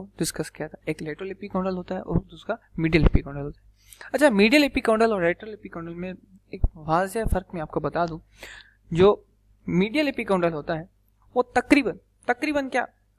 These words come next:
आप कह लें हंड्रेड परसेंट attachment point होती है किसकी, flexor muscles of the forearm की, flexor muscles of the forearm की। और medial और अपना lateral epicondyl जो ह्यूमरस का होता है, lateral epicondyle of the humerus, वो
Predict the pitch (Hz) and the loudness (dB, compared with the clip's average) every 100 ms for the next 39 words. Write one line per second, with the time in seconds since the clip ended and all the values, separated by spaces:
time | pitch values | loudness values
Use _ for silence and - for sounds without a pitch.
0 | _ - 226 - 233 247 190 175 196 220 | _ -2 -2 2 2 2 -2 2 2 6
1 | 247 247 - 202 262 208 _ _ _ _ | 6 6 2 0 0 -8 _ _ _ _
2 | _ _ _ - 190 - 240 240 226 214 | _ _ _ 2 4 6 6 4 4 4
3 | 214 196 208 208 214 285 294 _ - - | 6 4 2 2 0 -2 -6 _ -16 0
4 | 214 214 214 208 185 196 190 170 180 185 | 2 4 2 0 0 -4 -4 -4 -4 -4
5 | 151 143 156 156 _ _ _ - 185 180 | -4 -4 -12 -20 _ _ _ -2 -2 0
6 | 202 185 202 196 180 214 269 - - - | -2 -2 -4 -2 -2 -2 -10 -14 -6 0
7 | 151 143 143 - - 233 277 240 247 269 | 0 2 -2 -2 0 4 4 2 4 6
8 | 269 - - 196 196 - 185 160 190 254 | 4 -2 2 6 6 6 2 4 4 6
9 | 294 254 233 196 165 175 - _ _ _ | 4 4 0 0 0 0 -2 _ _ _
10 | _ _ _ _ _ - 156 156 156 165 | _ _ _ _ _ -10 4 8 8 8
11 | 196 233 - 170 - 151 175 220 202 196 | 4 -2 0 -2 0 -2 0 0 -2 -2
12 | 180 175 156 151 160 196 165 - _ - | -2 0 -2 -2 -2 -2 -2 -6 _ -20
13 | - - 185 208 | -20 -2 4 4